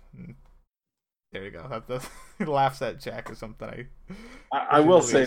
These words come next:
Speaker 2: that if I'm Mike, I'd be pretty pissed off at Hurley for
Speaker 1: Oh,
Speaker 2: taking
Speaker 1: yeah.
Speaker 2: the stick.
Speaker 1: He was, like, doing these measurements. Later, we see what he's been
Speaker 2: <laughs> Yeah.
Speaker 1: doing. And, like,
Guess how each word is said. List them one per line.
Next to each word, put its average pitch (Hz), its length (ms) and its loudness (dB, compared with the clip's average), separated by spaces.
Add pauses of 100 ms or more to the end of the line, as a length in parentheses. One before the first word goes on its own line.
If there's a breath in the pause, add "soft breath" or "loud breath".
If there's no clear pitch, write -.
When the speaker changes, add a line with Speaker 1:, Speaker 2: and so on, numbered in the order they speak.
(100)
Speaker 2:
that 113 200 -2 (200)
if 127 120 2
I'm 151 240 6
Mike, 127 340 6
I'd 123 140 2
be 117 120 -2
pretty 113 280 0
pissed 107 300 0
off 92 220 2
at 87 100 -2
Hurley 101 220 4
for 208 60 10
Speaker 1:
Oh, 214 100 10
Speaker 2:
taking 214 160 10
Speaker 1:
yeah. 185 260 10
Speaker 2:
the - 80 -14
stick. - 160 -2
Speaker 1:
He 262 60 2
was, 240 80 0
like, 233 100 10
doing 214 180 0
these 185 120 -2
measurements. 160 520 -2
Later, 170 220 2
we 143 80 -4
see 151 160 -6
what 143 160 -4
he's 139 160 -4
been 135 140 0
Speaker 2:
<laughs> - 40 0
Yeah. 160 120 6
Speaker 1:
doing. 123 340 -8
And, 156 100 -4
like, 143 300 -4